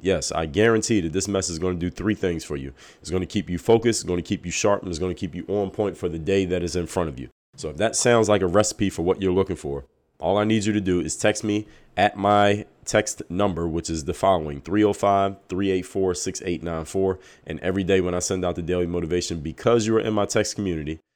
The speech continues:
you will be receiving that message every single morning straight to your phone free of charge. Secondly, if you have not yet claimed your free copy of my book called The Mirror of Motivation, The Self-Guide to Self-Discipline,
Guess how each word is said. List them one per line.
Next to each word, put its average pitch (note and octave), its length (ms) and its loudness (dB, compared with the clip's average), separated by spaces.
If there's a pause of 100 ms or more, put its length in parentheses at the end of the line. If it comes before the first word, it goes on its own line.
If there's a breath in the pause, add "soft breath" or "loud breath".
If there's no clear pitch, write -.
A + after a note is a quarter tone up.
(300)
you F2 180 -2
will F#2+ 120 4
be F#2 120 0
receiving F#2 400 0
that F2+ 140 -2
message E2+ 440 -4
every F#2 400 0
single F2+ 340 -2
morning E2+ 320 -2
straight F2 300 -2
to F#2 120 -6
your F2 120 0
phone E2 340 -4
free F#2 460 -4 (120)
of D#2+ 400 -4
charge. D2+ 440 -2 (280 loud breath)
Secondly, F2 520 0 (320 soft breath)
if G#2 180 2
you A#2+ 100 4
have A2+ 180 8
not A2 260 2
yet G#2 240 6
claimed F#2 360 0
your F2 80 -2
free G#2+ 200 0
copy G2 320 2
of F#2+ 80 -6
my F#2 100 0
book F2 240 0
called F2+ 240 0
The D#2 80 -6
Mirror G#2+ 440 4
of G2 360 2
Motivation, F#2 600 2
The C2+ 60 -10
Self-Guide F#2+ 540 0
to F#2 60 -10
Self-Discipline, F#2+ 640 -2